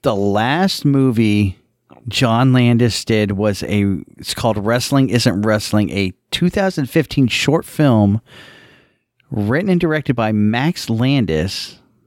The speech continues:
released on YouTube. And the film retells, you're gonna love this one,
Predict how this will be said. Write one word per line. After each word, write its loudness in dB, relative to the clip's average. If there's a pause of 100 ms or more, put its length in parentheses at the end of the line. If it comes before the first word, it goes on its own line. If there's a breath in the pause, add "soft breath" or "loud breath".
(760 soft breath)
released 2
on 4
YouTube. 2
And 4
the 4
film 2
retells, 0
you're 2
gonna 2
love 0
this 0
one, 2